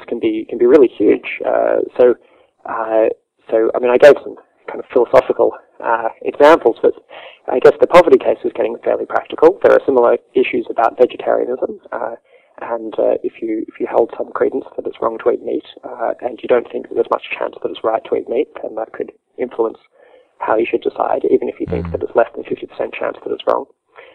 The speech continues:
Speaker 1: Uh, similarly, uh, there are some big issues when it comes to, uh, evaluating, uh, global catastrophes. Uh, so if it's, uh, something like, uh, climate change, perhaps you think that this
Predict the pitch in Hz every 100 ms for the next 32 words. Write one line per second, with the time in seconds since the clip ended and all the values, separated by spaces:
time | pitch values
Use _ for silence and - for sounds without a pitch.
0 | _ - 120 123 - 156 139 123 123 -
1 | _ _ _ - 123 123 - 127 123 -
2 | 123 120 131 127 131 120 - 131 120 -
3 | 120 117 - 120 113 117 _ _ _ -
4 | 123 - 131 120 127 120 117 - 120 -
5 | _ - - 57 58 58 50 - - 127
6 | 123 120 - 135 - - - - - _
7 | _ - 123 - - 113 120 135 - 123
8 | _ _ _ _ - 120 117 135 127 117
9 | 110 113 - - _ _ _ - 120 113
10 | - - 117 123 127 139 165 - 120 -
11 | 123 - 104 - 117 - 123